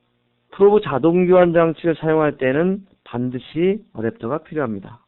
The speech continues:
프로브 연결봉은 깊은 구멍 등을 측정하기 위해서 프로브를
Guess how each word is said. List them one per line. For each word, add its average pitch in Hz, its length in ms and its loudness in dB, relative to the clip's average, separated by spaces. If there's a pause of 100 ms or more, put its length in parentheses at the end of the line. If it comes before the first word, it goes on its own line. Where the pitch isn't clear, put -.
(3750)
프로브 240 280 4
연결봉은 165 800 4 (360)
깊은 190 460 -2
구멍 170 340 2
등을 190 220 6
측정하기 170 440 0
위해서 131 560 -2 (320)
프로브를 175 680 2